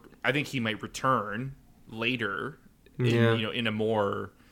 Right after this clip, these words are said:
Speaker 2: You're prob-, like, I think you're right. That's probably what's gonna happen. It's just, like, I didn't love it. I didn't love the exit of his character. I di-, it just felt like, what was the point of all that? I don't know. I didn't love that.
Speaker 1: Well, okay. Well, do you, do you wanna break that down a little bit more?
Speaker 2: Um,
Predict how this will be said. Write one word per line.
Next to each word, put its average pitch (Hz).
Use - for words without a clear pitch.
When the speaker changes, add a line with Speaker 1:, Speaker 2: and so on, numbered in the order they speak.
Speaker 2:
You're 139
prob-, 175
like, 156
I 139
think 143
you're 135
right. 113
That's -
probably 127
what's 104
gonna 107
happen. 104
It's 135
just, -
like, 135
I 139
didn't 165
love 156
it. -
I 123
didn't 139
love 135
the 123
exit 131
of 135
his 123
character. 135
I 135
di-, -
it 147
just 160
felt 190
like, 147
what 156
was 170
the 147
point 165
of 131
all -
that? -
I 147
don't 135
know. 113
I 110
didn't 123
love -
that. -
Speaker 1:
Well, 294
okay. 170
Well, 123
do 131
you, 139
do 117
you 117
wanna 107
break 104
that 104
down 104
a -
little 151
bit -
more? 175
Speaker 2:
Um, 220